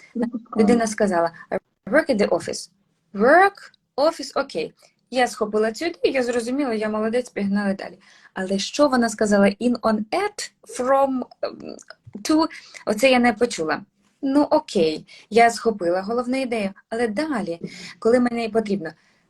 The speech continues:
Speaker 2: повторити, коли мені потрібно використати,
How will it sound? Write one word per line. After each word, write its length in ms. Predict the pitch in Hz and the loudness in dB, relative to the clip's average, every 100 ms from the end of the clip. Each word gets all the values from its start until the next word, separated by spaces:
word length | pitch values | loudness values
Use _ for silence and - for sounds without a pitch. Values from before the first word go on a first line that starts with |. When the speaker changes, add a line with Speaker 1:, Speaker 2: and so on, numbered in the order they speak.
| _ - | _ -2
Speaker 2:
повторити, 720 | 466 - 269 208 175 - 175 - _ _ | -2 4 4 4 -2 -8 -12 -14 _ _
коли 180 | 156 165 | -8 -6
мені 240 | 165 190 | -6 -6
потрібно 420 | 208 339 370 381 | -6 -6 -2 -2
використати, 760 | 330 277 277 262 254 240 240 | 0 0 0 -2 -2 -2 -2